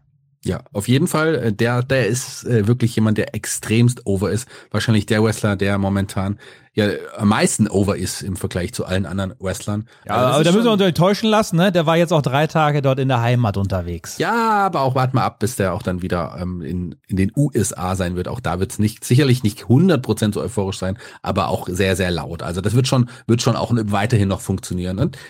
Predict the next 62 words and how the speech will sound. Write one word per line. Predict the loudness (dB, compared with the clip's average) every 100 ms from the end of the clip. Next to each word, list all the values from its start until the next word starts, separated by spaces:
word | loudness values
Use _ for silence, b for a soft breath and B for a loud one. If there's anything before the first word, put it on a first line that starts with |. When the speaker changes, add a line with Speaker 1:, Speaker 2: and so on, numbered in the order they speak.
| B
Speaker 1:
äh, | -2
die | 2
sind | 2 4
so | 4
laut, | 2 2 0
dass | -2
sie | -2
ihn |
alle | 0 2
noch | 2 0
bei | 0
WrestleMania | 0 0 0 0 0
im, | 0 -2
im | -2
Main | 0 0
Event | 2 0 2
sehen | 2 2
wollen. | 2 0
Also | -2 -2
wir | 0
sind | 0
da | 0
noch | 0 0
nicht | -2 -4
draußen. | 0 0 2 0 -4 -10 _
Vielleicht | _ 0 2 2
wird | 0 2
ja | 0
auch | -2 B B B
das | -2 -2 0
mögliche | 2 4 4 2 0
Tag | 0 -2 -4
Team, | 2 4 4 2
äh, | 2 2 2 -2 b b
ja, | -4 -4 -4 -6
Titelmatch | 0 2 4 2 0 0
auch | 0 0
im | 0 0
Main | 2
Event | 0 -2 0
stehen. | 0
Das | 0 -2
habt | -2
ihr | 2
ja | 2
auch | 2
schon | 2 2
mal | 2 B B B
drüber | 2 4 4
nachgedacht, | 2 0 -2 0 -2 0
Markus | -2 0 -2
und | -4 0
du, | 0
ob | 0
das | -2 -4
vielleicht | -2 -2 2
eine | 2
Möglichkeit | 2 0 0 0
wäre. | 2 2 0
Das | 0 0
wäre | 0 0
wahrscheinlich | -2 -2 -2